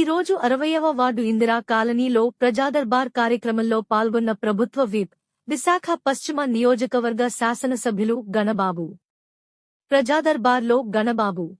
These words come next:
ప్రజల నుంచి సామాజిక పింఛన్లు, ఇళ్ల స్థలాలు మంజూరు, కొత్త రేషన్ కార్డులు మంజూరు, ఇంటి పేరు మార్పుల కొరకు అధిక సంఖ్యలో దరఖాస్తులు వచ్చాయి.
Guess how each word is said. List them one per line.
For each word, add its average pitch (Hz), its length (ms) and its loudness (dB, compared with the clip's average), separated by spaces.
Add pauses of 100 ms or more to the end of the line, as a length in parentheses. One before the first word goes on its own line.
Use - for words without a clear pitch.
(880)
ప్రజల 285 340 2
నుంచి 349 380 0
సామాజిక 269 600 0 (120)
పింఛన్లు, 220 460 0 (400)
ఇళ్ల 311 240 2
స్థలాలు 247 600 0
మంజూరు, 214 440 0 (340)
కొత్త 311 320 0
రేషన్ 311 340 -4
కార్డులు 240 420 0 (100)
మంజూరు, 214 480 0 (1000)
ఇంటి 277 360 -2
పేరు 269 240 2 (160)
మార్పుల 220 400 -2 (1000)
కొరకు 349 360 2 (160)
అధిక 240 340 2 (120)
సంఖ్యలో 254 440 2
దరఖాస్తులు 247 720 -2
వచ్చాయి. 185 480 -4